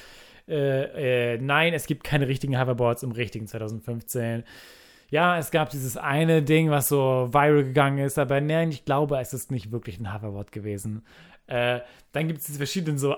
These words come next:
ähm, Marken von Hoverboards. Das eine ist quasi eigentlich nur so ein Roller, wo man, wo, wo Marty den, den, den, den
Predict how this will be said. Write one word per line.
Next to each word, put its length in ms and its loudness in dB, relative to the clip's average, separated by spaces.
ähm, 360 -2
Marken 400 2
von 140 -2
Hoverboards. 440 0
Das 120 -10
eine 240 0
ist 160 -4
quasi 260 0
eigentlich 180 -4
nur 80 -4
so 80 -4
ein 60 -2
Roller, 440 6
wo 60 -2
man, 240 0
wo, 100 4
wo 100 0
Marty 460 4
den, 440 0
den, 280 -2
den, 400 -4
den 240 -12